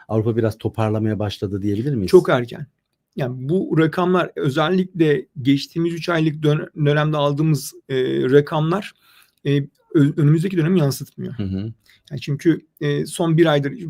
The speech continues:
Speaker 2: daha doğrusu iki Nisan tarihinden sonra bütün her şey değişti. Yani biz muhtemelen bunu diyebilmemiz için önümüzdeki üç ayda rakamların iyileşmesi gerekiyor ki bence çok zor. E, ondan sonraki üç ay sonra,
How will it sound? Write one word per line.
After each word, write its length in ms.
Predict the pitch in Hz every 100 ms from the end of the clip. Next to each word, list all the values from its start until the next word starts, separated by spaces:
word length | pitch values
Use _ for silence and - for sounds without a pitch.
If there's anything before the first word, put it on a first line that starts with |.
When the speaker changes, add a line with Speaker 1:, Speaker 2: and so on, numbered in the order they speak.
| - -
Speaker 2:
daha 160 | 139
doğrusu 200 | 147 147
iki 200 | - -
Nisan 300 | 156 147 156
tarihinden 440 | 143 139 147 151 147
sonra 240 | 143 143
bütün 200 | 151 147
her 80 | 123
şey 260 | - 165 131
değişti. 460 | 127 117 - - _ _ _ _ _ _ -
Yani 220 | 151 135
biz 160 | 147 151
muhtemelen 680 | 175 165 - 185 180 196 -
bunu 460 | 147 135 170 165
diyebilmemiz 600 | 143 165 170 175 180 196
için 180 | 160 190 -
önümüzdeki 500 | 151 165 156 165 185
üç 160 | -
ayda 400 | 156 151 190 -
rakamların 520 | 139 139 151 139 123 -
iyileşmesi 600 | 135 147 147 175 170 175
gerekiyor 500 | 185 190 190 208 - _
ki 120 | 143
bence 260 | 139 143 127
çok 240 | - 160
zor. 280 | - 196 - _ _ _ - - _ -
E, 100 | 147
ondan 400 | 165 160 208 214
sonraki 380 | 214 175 165
üç 160 | 180 151
ay 180 | 156 147
sonra, 340 | - 135 143